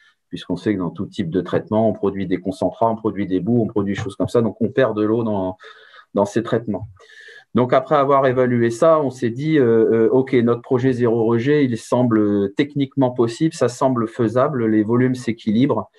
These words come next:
Et ce qu'on voit d'ailleurs, c'est que même si on travaille sur un usage en particulier, on, on diminue, euh, on diminue les volumes qu'il va consommer, donc on diminue les, les flux en produits et, et le, le, la boucle, la boucle s'équilibre.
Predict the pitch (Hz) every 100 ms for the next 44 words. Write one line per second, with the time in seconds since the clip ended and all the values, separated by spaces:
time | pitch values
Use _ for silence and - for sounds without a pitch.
0 | _ - 101 - 110 120 113 107 120 -
1 | 113 120 117 117 - 107 123 120 120 120
2 | 107 120 127 123 127 117 110 107 - 101
3 | - 110 131 143 113 98 98 - _ _
4 | _ - 107 107 123 131 135 135 131 120
5 | 113 113 127 139 143 135 127 123 131 131
6 | 131 120 117 113 117 - 117 151 135 117
7 | 120 120 127 127 127 120 113 117 120 123
8 | 120 113 117 110 131 139 120 - 113 107
9 | 104 101 101 101 113 120 139 - 113 104
10 | 104 113 131 123 113 120 - 107 95